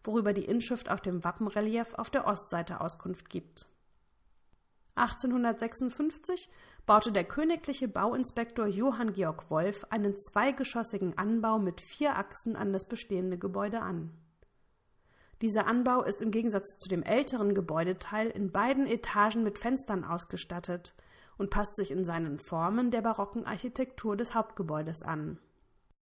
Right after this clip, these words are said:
Genutzt wurde er als Garnisonsbäckerei des inzwischen im Hauptgebäude residierenden Garnison-Provinzialamtes.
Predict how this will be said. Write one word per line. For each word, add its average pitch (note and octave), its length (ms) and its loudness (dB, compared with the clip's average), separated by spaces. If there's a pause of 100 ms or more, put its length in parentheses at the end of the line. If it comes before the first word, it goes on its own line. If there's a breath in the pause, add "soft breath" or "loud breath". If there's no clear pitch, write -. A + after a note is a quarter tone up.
(400)
Genutzt A3+ 480 2
wurde C4 240 6
er A3+ 160 2
als - 240 -2
Garnisonsbäckerei G#3 1120 2
des G3+ 180 -2
inzwischen F#3+ 520 -4
im F#3 180 -2
Hauptgebäude G3+ 720 0
residierenden G#3 800 0
Garnison-Provinzialamtes. G3 1900 0